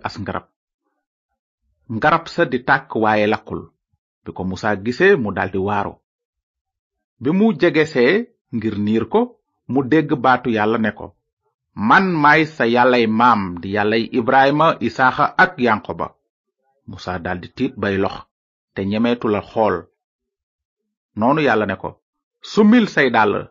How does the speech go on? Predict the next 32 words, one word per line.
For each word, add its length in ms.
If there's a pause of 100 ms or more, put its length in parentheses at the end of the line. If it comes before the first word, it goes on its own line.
(160)
ndaxte 320
béréb 360
bi 100
nga 120
taxaw 320 (140)
béréb 260
bu 100
tedd 260
la. 160 (1400)
Gis 260
naa 260
bu 160
baax 420 (100)
fitnay 640
sama 380
xeet 280 (180)
ca 100
Misira." 440 (1120)
te 100
dégg 320
naa 200
seeni 400
tawat, 280 (500)
kon 220
wàcc 320
naa 300
ngir 280
musal 440
leen. 180 (480)
Léegi 260
nag, 220 (960)
ñëwal, 360